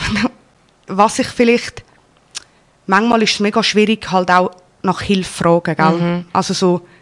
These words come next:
Speaker 1: hey, kannst
Speaker 2: Man will nicht, nicht jemandem eine Last sein.
Speaker 1: Voll. Aber ich glaube, ich muss jetzt langsam wirklich das auch akzeptieren, dass meine Kolleginnen so sind.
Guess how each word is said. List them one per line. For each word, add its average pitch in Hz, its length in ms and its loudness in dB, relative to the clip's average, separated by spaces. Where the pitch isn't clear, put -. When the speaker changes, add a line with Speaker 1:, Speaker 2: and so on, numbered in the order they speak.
Speaker 1:
hey, 190 240 2
kannst - 600 0
Speaker 2:
Man 180 220 2
will 180 180 4
nicht, 180 220 0
nicht 180 340 0
jemandem 175 400 -2
eine 165 120 4
Last 160 340 0
sein. 165 320 2
Speaker 1:
Voll. 180 400 2
Aber 202 340 2
ich - 140 -10
glaube, 202 200 2
ich - 80 -8
muss 202 140 -6
jetzt - 180 -6
langsam 190 400 0
wirklich 196 360 -4
das - 200 -6
auch 175 100 2
akzeptieren, 190 640 -2
dass - 160 -10
meine 170 160 -2
Kolleginnen 170 520 -2
so 175 120 -4
sind. 180 400 -2